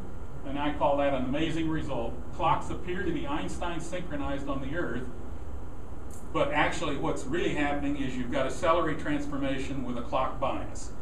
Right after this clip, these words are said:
If you undid that clock bias on the Earth, it would look like the speed of light was, was isotropic with respect to the sun. Okay? Okay.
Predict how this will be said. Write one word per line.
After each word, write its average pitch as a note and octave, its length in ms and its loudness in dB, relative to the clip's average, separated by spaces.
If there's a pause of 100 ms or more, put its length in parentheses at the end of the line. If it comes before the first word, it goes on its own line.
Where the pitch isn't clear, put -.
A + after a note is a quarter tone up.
(200)
If D3 180 -2
you D3 160 0
undid F#3+ 420 0
that D3 240 0
clock E3+ 320 2
bias D#3 400 2
on B2 180 0
the A#2+ 100 -2
Earth, A#2+ 320 -2
it - 120 -2
would B2 100 -2
look D#3 220 2
like C3+ 220 0
the A#2+ 60 -2
speed C#3 260 -2
of B2+ 80 -2
light B2+ 300 0
was, A#2+ 120 -2 (160)
was A#2+ 140 -2
isotropic B2 720 0
with - 160 -2
respect - 400 -2
to - 60 -2
the - 80 -2
sun. A2 260 -2 (1120)
Okay? F#3+ 200 0 (3250)
Okay. G3 460 0